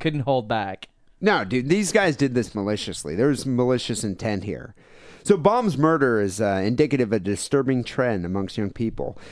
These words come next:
Speaker 2: National Coalition for the Homeless report says last year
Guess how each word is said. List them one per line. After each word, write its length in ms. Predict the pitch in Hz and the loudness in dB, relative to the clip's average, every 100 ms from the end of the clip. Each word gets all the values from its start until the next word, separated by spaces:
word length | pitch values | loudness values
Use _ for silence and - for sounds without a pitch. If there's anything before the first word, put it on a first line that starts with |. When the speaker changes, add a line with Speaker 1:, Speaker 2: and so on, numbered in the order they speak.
| - - | -4 2
Speaker 2:
National 380 | 175 185 196 | 2 4 0
Coalition 560 | 180 175 160 151 - 135 | 4 4 4 2 0 -2
for 100 | 131 | 0
the 120 | 113 | 0
Homeless 420 | 101 147 147 123 | 0 0 2 0
report 380 | 113 - 110 95 | -4 0 0 0
says 260 | - 117 104 | 0 -2 0
last 380 | 120 131 127 127 | 0 2 0 0
year 360 | 131 113 92 | 2 2 0